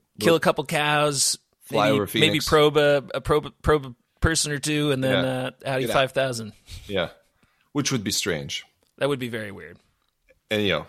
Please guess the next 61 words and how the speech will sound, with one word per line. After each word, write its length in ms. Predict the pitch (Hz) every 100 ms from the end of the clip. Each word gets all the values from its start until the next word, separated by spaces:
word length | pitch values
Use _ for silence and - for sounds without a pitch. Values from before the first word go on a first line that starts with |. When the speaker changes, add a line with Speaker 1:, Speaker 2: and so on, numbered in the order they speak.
| _ -
Speaker 2:
and 120 | 101
then 80 | 95
the 80 |
first 260 | - 104 -
possibility, 480 | 92 85 82 85 85
which 220 | 82 -
is 100 | 76
a 20 |
lot 120 | 78 73
of 80 |
people 220 | 76 80 80
believe 240 | 82 78
in, 120 | 73
that 140 | 73 69
they, 180 | 67 67
we 100 | 85
do 160 | 82 117
have 120 | 98
evidence, 440 | 98 92 95 87 82
we're 100 | 80
just 220 | 80 -
kinda 180 | 78 71
denying 440 | 67 73 71 69
it 140 | 69 _ -
'cause 140 | 78
it 100 | 73
seems, 400 | - 73 69 - -
and 60 | 127
it 60 |
does 180 | 170 147
seem 140 | 113 90
silly, 320 | 160 117 80
right? 180 | 87 98
You 120 | 87
talk 220 | 98 90
to 60 | -
people 240 | 90 87
about 160 | 82 78
aliens, 320 | 90 80 85
they 80 | 78
think 200 | 76 73
you're, 160 | 76 - - _ _ -
it's, 100 | 85
like, 120 | 104
kind 100 | 131
of 60 | 82
a 40 | 71
Speaker 1:
Nuts. 60 |
Speaker 2:
joke. 320 | 71 73 69 -
Yeah. 220 | 98 85 -
Speaker 1:
Yeah. 180 | 90 - _ _ _ _ 160
Or 80 |
they 80 | 180
Speaker 2:
Yeah. 60 | 151
Speaker 1:
did 220 | 160 107
until 300 | 98 127 107 _ _ _ _ _ -
now. 220 | 135 127
It's 260 | - - 113 _ _ _ -
probably 360 | 127 110 113
the 100 | 110
least 360 | 107 110 110